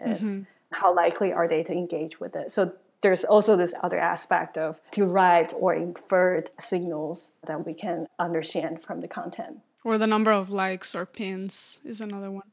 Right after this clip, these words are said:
Speaker 1: Exactly.
Speaker 2: Recently, I was looking at Facebook, and sometimes they do this ads where it will be a little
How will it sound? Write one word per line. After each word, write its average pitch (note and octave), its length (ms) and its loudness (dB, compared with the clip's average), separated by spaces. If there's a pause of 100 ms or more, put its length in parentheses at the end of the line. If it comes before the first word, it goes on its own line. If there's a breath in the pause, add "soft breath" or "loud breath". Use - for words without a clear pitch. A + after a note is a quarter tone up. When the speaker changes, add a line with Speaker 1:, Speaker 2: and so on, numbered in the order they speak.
(140)
Speaker 1:
Exactly. D#3+ 560 -6 (520)
Speaker 2:
Recently, A3+ 840 2
I G3+ 440 2 (280 soft breath)
was A#3+ 200 2
looking C#4 280 6
at B3+ 120 6
Facebook, A#3+ 640 2
and A3 140 2
sometimes A#3 480 4
they A3 160 4
do A3 280 0
this A#3 300 -2 (120)
ads B3 760 2 (180)
where G3 640 -4 (260)
it A#3 80 -6
will G#3+ 140 0
be G#3+ 160 0
a G#3 80 4
little G3 500 0